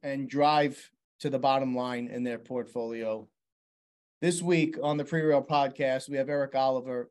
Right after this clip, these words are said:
from the Cost Segregation Authority. He walks us through some cost segregation, uh, tips and tricks and some neat new things. It was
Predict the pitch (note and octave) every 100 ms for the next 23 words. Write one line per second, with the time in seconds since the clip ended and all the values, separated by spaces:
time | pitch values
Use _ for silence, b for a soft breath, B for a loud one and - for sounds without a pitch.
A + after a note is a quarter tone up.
0 | _ C3+ B2 B2 B2 A#2 - D3 C#3 C#3
1 | C3 A#2+ B2 A#2+ B2+ A#2 B2 A#2+ A#2 A2+
2 | A2+ b b b b - D3 D3+ F3 E3+
3 | D#3+ D3+ D3+ D3+ D3 C#3 D3 C3+ C3 D#3+
4 | D#3 D#3 D3+ C#3 C3+ C#3 C3 D3 C3+ C3
5 | - C3 B2 B2 B2 - E3+ E3 D3+ C#3+
6 | D3+ C3+ - - - - C3 C3 - C3+
7 | C3 C#3 D3+ E3+ E3+ E3+ D#3 D3+ D3+ D3
8 | D#3 C#3+ C3+ C3 B2+ A#2+ A#2+